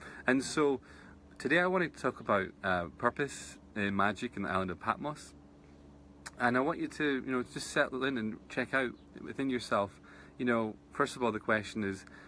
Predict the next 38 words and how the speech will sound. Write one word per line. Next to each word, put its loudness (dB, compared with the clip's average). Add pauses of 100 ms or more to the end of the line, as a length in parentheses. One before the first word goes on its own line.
(140)
you 2
know, -4 (140)
as 6
a -2
child, 4
did 2
I 6
feel -2
like 2
I -2
was -4
here 0
to -6
do -6
something -4
important? -2 (1300)
And, 2
and 2
the 2
second 2
question 0
is, -4 (100)
you -4
know, -2
do -4
you 0
believe 0
in -2
magic? -2
Do -8
you 0
want, 0 (580)
do 0
you, 2
do -2
you 2
want, 0 (140)
uh, 2